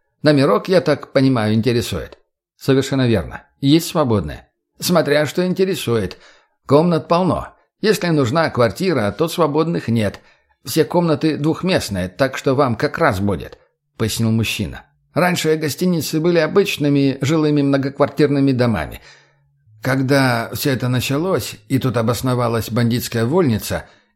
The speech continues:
их быстро перепрофилировали в гостиницы для приезжих". "Тогда нам комнату. На втором этаже есть что-нибудь?" "Одну секунду", — ответил мужичок и заколотил по клавишам. "Да, есть.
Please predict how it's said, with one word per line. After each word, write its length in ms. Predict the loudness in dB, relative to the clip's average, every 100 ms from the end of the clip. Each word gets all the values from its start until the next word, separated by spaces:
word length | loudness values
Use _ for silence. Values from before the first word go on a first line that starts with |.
| -4
их 240 | -2 -2
быстро 400 | -2 -2 -2 -4
перепрофилировали 1040 | 0 0 2 0 0 0 2 2 0 0
в 80 | -2
гостиницы 580 | -4 -6 -2 -2 0 -2
для 180 | 0 -2
приезжих". 640 | 0 2 2 -2 -8 -14 _ _ _ _ -2
"Тогда 260 | 2 2
нам 160 | 0 0
комнату. 500 | 0 0 0 -6 -12 _ _ _ _ _ -4
На 120 | 0
втором 300 | 2 2 0
этаже 340 | -2 -2 0
есть 360 | 2 2 0 -4
что-нибудь?" 560 | -4 0 2 0 -8 -20 _
"Одну 300 | -2 2 2
секунду", — 720 | 0 -4 0 2 2 0 -4 _ _
ответил 380 | -4 -2 -2 2
мужичок 540 | 2 2 0 0 -2 -6 -20 _
и 60 | -2
заколотил 580 | 0 0 2 0 0 -2
по 120 | -2
клавишам. 580 | 0 -2 -2 -8 -14 -20 _ _ _
"Да, 420 | 2 2 2 -2 -8
есть. 520 | -6 0 0 0 -8